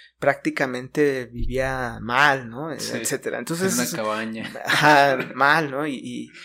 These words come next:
Speaker 1: o acabó en ciertas situaciones, eh, moralmente malas, ¿no? Entonces,
Speaker 2: Sí.
Speaker 1: eh, es, entretiene también la idea esa. Sin embargo, que también podríamos decir que desde hace mucho tiempo hasta el momento,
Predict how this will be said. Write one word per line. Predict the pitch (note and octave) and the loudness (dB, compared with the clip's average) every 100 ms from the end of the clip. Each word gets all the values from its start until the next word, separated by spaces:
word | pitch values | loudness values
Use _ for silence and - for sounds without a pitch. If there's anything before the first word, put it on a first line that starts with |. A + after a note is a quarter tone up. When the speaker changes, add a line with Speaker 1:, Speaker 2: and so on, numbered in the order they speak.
| - - _ _ | -20 -20 _ _
Speaker 1:
o | B2 A#2+ A#2 A#2 A#2 - _ _ _ _ _ _ _ - | -2 -2 -4 -8 -12 -16 _ _ _ _ _ _ _ -16
acabó | - - C#3 D#3 F3 | -6 0 4 8 8
en | E3 | 6
ciertas | - D#3 D3+ D3+ | 0 0 0 -2
situaciones, | C#3+ B2 C#3+ C#3 C3+ - - | -4 -8 -8 -10 -12 -18 -12
eh, | A#2+ A2 A2+ _ _ | -12 -12 -20 _ _
moralmente | C3 C#3 D3+ E3 C#3+ C#3+ C#3+ C3+ | -2 6 8 6 0 -6 -6 -6
malas, | A#2+ G#2 A2+ - - | -4 -4 -6 -10 -16
¿no? | B2+ C3+ | -10 -10
Entonces, | C3+ B2 B2+ B2+ G#2+ | -10 -10 -6 -6 -6
Speaker 2:
Sí. | - - - - - _ | -8 -14 -14 -14 -16 _
Speaker 1:
eh, | D3 - - | -12 -10 -12
es, | F3 - E3+ | -10 -4 -2
entretiene | E3 D#3 D#3 G#3 G#3+ | -2 -2 4 4 6
también | F3 D3+ | 2 2
la | D#3+ | 2
idea | D#3 D3+ D#3 D3+ D#3 | 2 2 4 4 4
esa. | D#3+ - A2+ - _ - - | 2 -2 -8 -16 _ -20 -16
Sin | - D3 D3+ | -10 -4 2
embargo, | D#3 F3 F#3 F3+ | 6 6 4 -4
que | - C#3+ B2 | -4 -6 -6
también | - A#2+ C3 F3 D#3 A#2 _ _ _ | -6 -6 0 2 2 -2 _ _ _
podríamos | - C3 D#3 E3+ D3+ | -8 -2 0 0 -2
decir | C3+ D3 B2 - | -4 -6 -8 -12
que | B2 | -12
desde | A#2+ A#2+ A#2 A#2+ A2+ G#2+ A2+ _ | -10 -12 -12 -12 -12 -18 -20 _
hace | C#3+ - | -12 -12
mucho | - D3+ F3+ - | -12 -8 -8 -6
tiempo | C3+ B2 C#3 | -8 -4 -4
hasta | B2+ - | -4 -8
el | - | -16
momento, | A2+ C3 C#3+ B2+ C3 G#3 | -10 -6 -6 -6 -10 -10